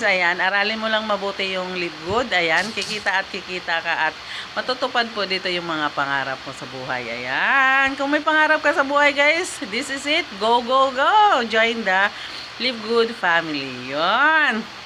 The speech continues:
So, ayan, guys. So, <laughs> napakasaya din, guys, kung nandito ka sa Live Good. Ayan, marami po kaming mga, ah, pagtitipon. Ayan, at katulad kanina, nag-swimming kami kasi, ah, ganun talaga. <laughs> Para, ano, ah,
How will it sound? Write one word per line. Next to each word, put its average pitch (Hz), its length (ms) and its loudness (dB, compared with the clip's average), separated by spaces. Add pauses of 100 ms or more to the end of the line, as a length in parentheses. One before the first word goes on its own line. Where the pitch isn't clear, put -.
(480)
So, 247 140 -2
ayan, 311 180 4
guys. 311 300 4
So, 302 80 4 (500)
<laughs> - 480 -4
napakasaya 285 640 2
din, 254 240 -2
guys, 226 240 2
kung 240 140 0
nandito 226 260 2
ka 214 160 4
sa 240 80 2
Live 208 240 0
Good. 196 160 0
Ayan, 190 300 2
marami 190 340 0
po 196 160 -2
kaming 190 240 -2
mga, 175 560 2 (560)
ah, 160 800 2 (480)
pagtitipon. 240 800 -2
Ayan, 185 480 2
at 165 320 2
katulad 208 400 -2
kanina, 214 480 0
nag-swimming 180 560 -4
kami 190 320 -4
kasi, 175 400 -2 (480)
ah, 180 240 2
ganun 254 240 0
talaga. 254 400 0
<laughs> - 840 -2
Para, 226 420 4
ano, 240 160 0
ah, 175 600 4